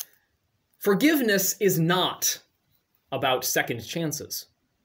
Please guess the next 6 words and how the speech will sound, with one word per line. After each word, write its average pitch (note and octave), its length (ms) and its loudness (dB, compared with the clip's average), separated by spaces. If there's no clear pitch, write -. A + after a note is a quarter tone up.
If G3 160 2
it D#3 140 0
were, F3+ 440 4
we D3 140 6
would E3+ 160 4
fail E3+ 840 2